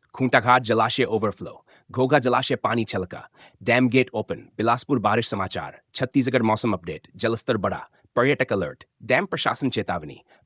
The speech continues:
बारिश से जलाशय full, then tags, वन, बिलासपुर समाचार, डू, खूंटाघाट डैम, घोंघा जलाशय, भारी बारिश, by dam overflow,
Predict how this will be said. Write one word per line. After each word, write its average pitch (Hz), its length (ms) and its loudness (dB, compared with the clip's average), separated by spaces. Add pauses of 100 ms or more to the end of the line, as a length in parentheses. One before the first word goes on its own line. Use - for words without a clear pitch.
बारिश 131 320 0
से 120 180 -2
जलाशय 98 400 -4
full, 82 260 -12 (380)
then 123 180 2
tags, - 480 -8 (200)
वन, 170 380 -2
बिलासपुर 113 380 0
समाचार, 104 540 -4 (380)
डू, 139 420 2
खूंटाघाट 117 440 0
डैम, 98 300 -6 (400)
घोंघा 123 260 4
जलाशय, - 500 -4 (240)
भारी 120 240 0
बारिश, 82 400 -8 (280)
by 202 100 2
dam 139 200 4
overflow, 113 420 0